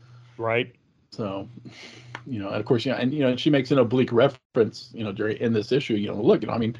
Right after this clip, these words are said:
Speaker 2: I even, you know, served the Emperor just so I could, could get, could,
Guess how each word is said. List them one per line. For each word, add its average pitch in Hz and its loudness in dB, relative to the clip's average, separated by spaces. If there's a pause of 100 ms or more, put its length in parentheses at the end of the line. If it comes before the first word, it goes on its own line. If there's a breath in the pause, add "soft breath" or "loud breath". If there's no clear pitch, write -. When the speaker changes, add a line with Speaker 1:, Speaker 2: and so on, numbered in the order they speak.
(460 loud breath)
Speaker 2:
I 120 6
even, 117 2
you 135 0
know, 120 4
served 143 6
the 131 4
Emperor 143 2
just 117 -6
so 123 0
I 113 2
could, 110 -4
could 127 -10
get, 123 0
could, - 0